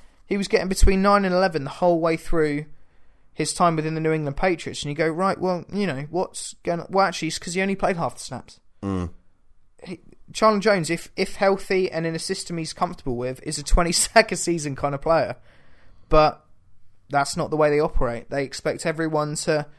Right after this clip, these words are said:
Speaker 1: to be humble, to move around. And that's why it's so hard to game plan for, both offensively and defensively, 'cause they swap in and out everyone.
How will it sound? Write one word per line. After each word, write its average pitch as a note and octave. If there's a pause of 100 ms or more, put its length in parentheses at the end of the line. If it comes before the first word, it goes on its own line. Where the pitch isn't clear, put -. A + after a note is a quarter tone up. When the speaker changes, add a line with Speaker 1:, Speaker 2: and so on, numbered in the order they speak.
(360)
Speaker 1:
to -
be C#3+
humble, D#3+
to D#3+
move D#3
around. D3
And D3
that's E3
why D#3+
it's -
so F3
hard D#3+
to -
game D#3+
plan B2+
for, B2+
both C3+
offensively C3+
and C3
defensively, B2 (500)
'cause C#3+
they C#3+
swap -
in E3+
and D3+
out C#3
everyone. B2+